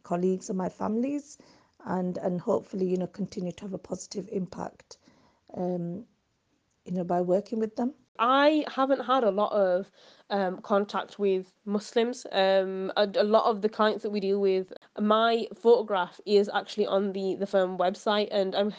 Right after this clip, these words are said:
Speaker 2: clearly wearing a headscarf and clearly Muslim. Um, so I have had, in my time at the firm, I've had a couple of people call and just say, "I wanna speak to Shamila,"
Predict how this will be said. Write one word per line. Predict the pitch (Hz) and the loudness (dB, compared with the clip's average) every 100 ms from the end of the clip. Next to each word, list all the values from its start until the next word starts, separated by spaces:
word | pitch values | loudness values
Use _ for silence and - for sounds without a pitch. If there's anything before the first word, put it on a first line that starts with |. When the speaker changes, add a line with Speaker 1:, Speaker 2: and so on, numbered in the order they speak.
| - | -10
Speaker 2:
clearly | - 220 202 | 0 2 2
wearing | 185 180 175 | 4 2 0
a | |
headscarf | 185 180 - 180 175 | -2 -4 0 0 2
and | 185 | -2
clearly | - 190 175 | 0 0 2
Muslim. | 170 - 170 170 - - - - - | -2 -2 -6 -8 -12 -20 -20 -8 2
Um, | 196 190 190 190 - | 4 4 2 -2 -6
so | 214 240 220 | 4 6 6
I | - 226 | 4 0
have | - 254 254 | 4 4 4
had, | 220 240 170 160 - | 4 4 4 0 -2
in | 202 196 196 160 185 | 0 0 -2 -6 -2
my | 196 | -2
time | 196 190 190 | 0 0 0
at | |
the | 175 | -2
firm, | 185 175 | -2 -2
I've | 175 185 | 0 0
had | 208 | -2
a | |
couple | 214 208 233 | -2 0 2
of | 220 | 2
people | 208 202 196 | -2 0 -2
call | - 214 190 160 165 | 2 4 4 0 -2
and | 190 | -4
just | 202 202 | -4 -2
say, | 202 185 | 2 4
"I | |
wanna | 185 190 | 4 0
speak | - 202 196 - | -2 -6 -6 0
to | 196 180 | 2 2
Shamila," | 180 185 170 185 208 | 0 -6 -4 0 -2